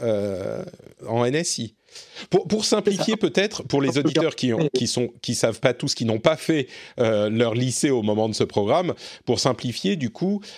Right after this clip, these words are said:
Speaker 1: euh, on a une introduction au code dès la seconde, et puis en première, si on prend l'option, euh, la spécialisation N S I,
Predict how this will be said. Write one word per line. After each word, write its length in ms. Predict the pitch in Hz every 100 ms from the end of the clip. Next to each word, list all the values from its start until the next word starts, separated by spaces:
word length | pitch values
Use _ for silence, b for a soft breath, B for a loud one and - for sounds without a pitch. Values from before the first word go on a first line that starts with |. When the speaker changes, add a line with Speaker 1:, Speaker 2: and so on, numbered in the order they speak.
| B
Speaker 1:
euh, 340 | 123 110 101 101 - _
on 180 | 147 151
a 280 | 147 135 113 -
une 380 | 113 107 101 - _ _ _
introduction 800 | 156 - 165 143 135 - 151 147 135
au 80 |
code 480 | 120 - 131 101 87 -
dès 160 | 101 131
la 100 | 117
seconde, 580 | - 104 139 214 190 B B _
et 100 | 127
puis 140 | - 131
en 100 | 104
première, 480 | - 107 123 185
si 160 | 180 131
on 80 | 110
prend 220 | - 127
l'option, 640 | 117 101 - 120 113 101
euh, 160 | 92 90
la 100 | 95
spécialisation 800 | - 107 107 101 101 95 120 104
N 100 | 98
S 220 | 95 -
I, 180 | 160